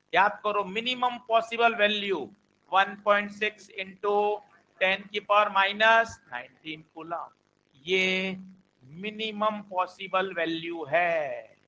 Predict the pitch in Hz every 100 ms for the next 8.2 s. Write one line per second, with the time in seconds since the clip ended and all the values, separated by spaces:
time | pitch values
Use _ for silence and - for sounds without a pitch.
0 | _ _ _ _ _ _ _ _ _ _
1 | _ - 139 175 214 202 202 196 - 220
2 | 202 185 190 196 190 175 175 180 170 156
3 | 170 185 - 190 185 202 - 190 202 196
4 | 185 185 202 190 196 240 262 - _ _
5 | _ _ _ _ _ _ - 156 - _
6 | 220 - - 262 262 208 185 180 196 190
7 | 202 - 165 170 - 156 156 147 151 135
8 | 117 -